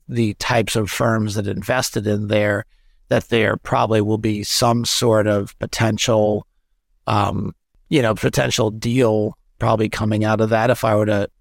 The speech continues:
you know, prognosticate what, what'll happen there. But I think that the fundamental issue there was that you, again, had a business model that was very interesting. You had incredibly good credit, and I still think that credit on that loan book will hold up incredibly well.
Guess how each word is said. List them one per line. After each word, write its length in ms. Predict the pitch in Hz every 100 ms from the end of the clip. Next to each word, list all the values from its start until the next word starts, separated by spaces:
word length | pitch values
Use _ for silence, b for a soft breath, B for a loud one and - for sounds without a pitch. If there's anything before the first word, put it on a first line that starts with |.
| _
you 100 | 110
know, 140 | 98
prognosticate 920 | 101 - 110 104 110 - - - 110
what, 200 | 104 110 -
what'll 240 | 113 101 98
happen 360 | 113 110 110
there. 160 | 104 104
But 260 | 113 127 - _ _ _ _ _ _
I 80 | -
think 280 | - 202 190
that 180 | 170 131
the 100 | 123
fundamental 580 | - 185 220 175 120 113
issue 540 | 113 - 113 110 110 - -
there 420 | 113 117 113 110
was 260 | 113 113 -
that 320 | 120 113 107 - _ _ _ _ _ -
you, 360 | 143 143 131 -
again, 320 | 127 135 170
had 220 | 151 127 117
a 40 |
business 460 | 117 180 196 196 -
model 300 | 120 113 117
that 100 | -
was 200 | 110 98
very 260 | 110 117
interesting. 560 | 156 - - 120 107 - _ _ _ _
You 200 | 123 123
had 420 | 117 117 110 107 120 _
incredibly 520 | 123 - 139 139 147
good 200 | 151 156
credit, 400 | 143 - 117 117 - _
and 160 | - 117
I 80 | 110
still 260 | - 123
think 220 | 110 117 101
that 180 | 110
credit 320 | - 143 113 107
on 160 | 104
that 200 | 107 104
loan 260 | 104 110 107
book 200 | 107 -
will 120 | 107
hold 260 | - 110 107
up 160 | 101
incredibly 540 | 104 101 123 113 120 131
well. 420 | 113 107 104